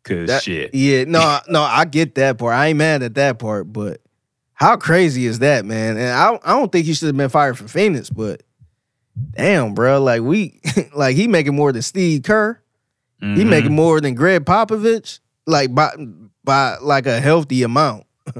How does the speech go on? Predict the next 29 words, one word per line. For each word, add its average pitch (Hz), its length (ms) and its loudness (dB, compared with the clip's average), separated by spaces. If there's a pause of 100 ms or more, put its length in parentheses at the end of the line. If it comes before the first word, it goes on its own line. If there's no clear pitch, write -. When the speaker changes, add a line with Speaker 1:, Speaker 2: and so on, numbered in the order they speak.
(440)
Speaker 2:
I 131 60 0
think 185 220 2
Steve 165 320 2
Kerr, 170 140 2
I 160 100 2
don't 185 160 0
think 170 160 0
Steve 170 280 0
Kerr 170 200 2
making, 127 400 -2
like, 117 280 -2
ten 135 280 -2
million. 131 340 0
I 131 80 -6
think 151 220 -4
he 143 60 0
making 131 300 -2
a 127 40 -4
little 135 220 2
under 131 200 -4
Speaker 1:
Steve 330 140 2
Speaker 2:
ten. 135 100 -6
Speaker 1:
Kerr 208 160 4
ain't 156 220 0
fucking 117 380 -4
coaching 95 380 -6
shit, 82 440 -6
man, 87 260 -8
okay? 165 540 4